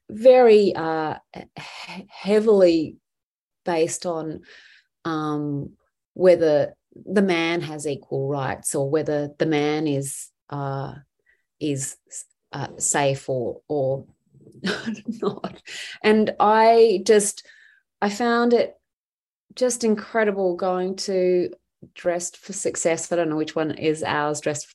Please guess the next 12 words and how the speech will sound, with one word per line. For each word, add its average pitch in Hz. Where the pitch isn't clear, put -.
to 156
Impress 156
or 151
Dressed 147
for 151
Success. -
Ours 185
is 185
not 175
the 196
real 175
name, 156